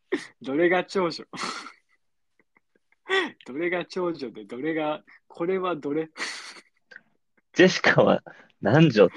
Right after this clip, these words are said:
Speaker 2: ていうところですよね。
Speaker 1: じゃあ、道端クイズで、な-、何時やと思う？
Speaker 2: 道端ジェシカやろ？
Speaker 1: うん。
Speaker 2: 名前的になんか、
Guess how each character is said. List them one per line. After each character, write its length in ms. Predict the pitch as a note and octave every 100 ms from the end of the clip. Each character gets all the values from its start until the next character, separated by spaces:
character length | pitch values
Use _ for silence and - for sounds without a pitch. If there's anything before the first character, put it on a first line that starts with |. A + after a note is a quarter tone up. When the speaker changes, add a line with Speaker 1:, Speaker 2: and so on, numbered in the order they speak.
| -
Speaker 2:
て 60 |
い 120 | F2+ D2+
う 60 |
と 100 | -
こ 220 | G2 F#2+
ろ 60 | F#2+
で 80 | F#2
す 180 | - E2
よ 80 |
ね。 360 | D2+ G2 B2 D#3 _ _ _ _ _ _ _ -
Speaker 1:
じ 160 | A#2+
ゃ 40 | B2
あ、 20 |
道 60 | A#2+ A#2+ E3 E3
端 180 | D#3 D#3+
ク 160 | - F3+
イ 120 | C3
ズ 160 | A2
で、 360 | G2+ G#2 A#2 - -
な-、 100 | C#3 C#3 C#3 - - - -
何 180 | D3 D3+
時 120 | A#2+
や 80 | -
と 100 | G2
思 160 | G2
う？ 80 | G#2+ - - - - _ _ _ _ _ _ _ _ _ _ _
Speaker 2:
道 280 | C3 - D#3+
端 340 | - D#3+ - - _ _ _ _ _ _ _ _ _ _ _ - - - - - - - - _ _ _ _ - - - - _ -
ジ 100 | D#3
ェ 40 |
シ 160 | - -
カ 80 | F#2
や 100 | F#2
ろ？ 260 | D#2+ D3+ _ _ _ -
Speaker 1:
う 60 |
ん。 240 | B2 A2+ - _ _ _ _ _ _ _ _ F#2+
Speaker 2:
名 160 | F#2 A2+
前 220 | D3+ E3+
的 220 | - D#3
に 80 | E3
な 100 | D#3+
ん 80 | C3
か、 260 | F#2 D#2+